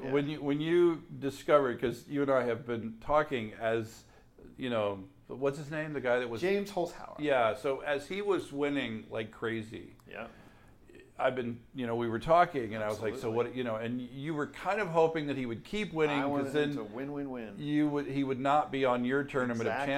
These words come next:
Speaker 2: Champions,
Speaker 1: I
Speaker 2: 'cause it
Speaker 1: will
Speaker 2: films in September,
Speaker 1: That's right.
Speaker 2: right?
Speaker 1: In September, I fly to Los Angeles, and I will be recorded in the tournament, and then in November, it'll be on T V,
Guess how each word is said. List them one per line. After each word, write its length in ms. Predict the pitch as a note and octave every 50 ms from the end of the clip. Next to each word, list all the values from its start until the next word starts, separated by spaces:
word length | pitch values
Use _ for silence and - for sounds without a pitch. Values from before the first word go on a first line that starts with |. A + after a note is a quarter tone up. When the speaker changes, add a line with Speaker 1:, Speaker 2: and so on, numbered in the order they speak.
| D3 C#3
Speaker 2:
Champions, 220 | A#2 G#2+ G#2 G2+
Speaker 1:
I 120 | A2 A#2+ C3+
Speaker 2:
'cause 120 | C#3+ C3
it 60 | C#3+
Speaker 1:
will 160 | C#3+ D#3 F3 E3+
Speaker 2:
films 340 | D#3+ E3 E3+ E3 C#3 C3+
in 100 | D3 C#3
September, 520 | B2+ - C3 A2 - - D3+ D3+ C#3 G#2+ F#2+
Speaker 1:
That's 200 | G2 G#2 A2+ A#2+
right. 240 | C3 D3+ E3 D3 A#2+
Speaker 2:
right? 80 | A2+ A2
Speaker 1:
In 60 | A#2+ C#3
September, 520 | D3 D3 D3+ - E3 E3+ F3+ F3 D#3 C#3
I 200 | B2+ C3 C#3+ D3+
fly 340 | - - C3 C3 C3 C#3 D3
to 80 | D3+
Los 240 | C#3+ C#3 C#3+ C#3+ -
Angeles, 460 | C3+ C3 B2 A#2 A#2+ A#2 C#3 C#3 -
and 100 | A#2+ A#2
I 140 | A#2+ B2 B2+
will 160 | C3+ C3+ C3+
be 200 | A#2+ B2+ B2 B2+
recorded 680 | B2 B2 B2+ B2 - - C#3+ C#3 B2 A#2 A2+ A#2 A#2 - -
in 160 | - A#2+ A#2
the 60 | A#2 A2+
tournament, 520 | - - B2+ A#2+ G#2+ G2+ G#2+ - - -
and 180 | A#2 A#2+ A#2+ B2
then 160 | A#2+ A#2+ A#2+
in 160 | A2+ A2+ A#2
November, 680 | A#2 A#2 A2+ A2+ C#3 E3 F#3+ E3 C3 B2+ B2 C#3 D3 -
it'll 140 | C3 B2 A#2+
be 200 | - A2 A#2 A2+
on 200 | A2 A2 A2 A2
T 160 | - - A2+
V, 440 | A2 A#2 D3+ D#3+ C3 A2 G#2+ A2+ B2+